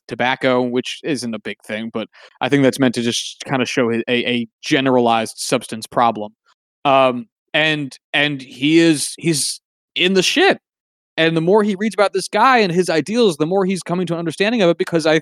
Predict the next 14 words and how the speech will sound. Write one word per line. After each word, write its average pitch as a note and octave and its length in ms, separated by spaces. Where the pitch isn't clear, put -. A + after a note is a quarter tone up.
I D3+ 120
think, F#3+ 340
again, F3+ 360
one D#3+ 140
of E3 140
the, D#3 240
the C3+ 120
thesis, E3 920
<laughs> - 60
theses D3+ 760
of C3+ 140
the C#3+ 100
film F3 320
is C#3+ 260